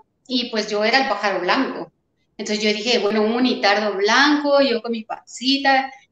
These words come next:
y yo, eh, pues, siempre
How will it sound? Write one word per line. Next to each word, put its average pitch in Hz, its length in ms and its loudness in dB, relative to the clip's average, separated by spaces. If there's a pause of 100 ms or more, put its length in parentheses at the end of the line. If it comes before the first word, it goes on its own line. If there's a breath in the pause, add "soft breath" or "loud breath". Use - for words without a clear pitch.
y 208 280 -6
yo, 247 500 2
eh, 202 200 0
pues, 208 200 -8
siempre 214 1000 -2